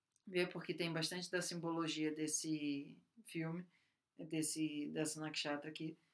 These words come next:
Essa nakshatra também tá muito associada à, à ideia de ser duas caras, ser uma pessoa completamente normal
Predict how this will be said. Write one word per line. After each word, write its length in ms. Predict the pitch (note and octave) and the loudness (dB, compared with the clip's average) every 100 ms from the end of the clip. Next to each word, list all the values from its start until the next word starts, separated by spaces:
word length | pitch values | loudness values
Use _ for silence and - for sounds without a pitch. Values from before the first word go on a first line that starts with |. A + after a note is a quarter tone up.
| _ _ _ | _ _ _
Essa 220 | E3+ E3 | 0 2
nakshatra 480 | F3 F3+ - F#3+ F#3+ | 4 6 8 8 8
também 240 | G3 G3 F#3+ | 4 2 4
tá 100 | F#3 | 4
muito 240 | F#3+ G#3+ | 4 2
associada 840 | G3+ G3+ F#3+ F#3 F3 F3+ F3 F3 | 2 2 4 6 8 8 6 4
à, 240 | E3+ F3+ - _ _ _ _ | 4 0 -4 _ _ _ _
à 80 | F3 | 4
ideia 340 | F3 F3 F3+ F3 | 6 8 8 8
de 80 | |
ser 300 | - F#3 E3+ | 6 6 6
duas 340 | E3 F3+ F#3 F3+ | 6 8 8 8
caras, 760 | - E3 F#3 F#3+ D3+ - - - _ _ _ - | 8 10 10 8 4 0 -2 -8 _ _ _ -6
ser 300 | - F3 E3+ | 4 6 6
uma 140 | F3 | 4
pessoa 280 | F3 E3+ F3 | 2 2 2
completamente 720 | F3 F3 F#3+ G3+ F#3+ F#3+ - | 2 4 4 4 0 0 0
normal 680 | F3+ D#3+ D3 D3 E3 A#3 | 2 0 2 4 6 4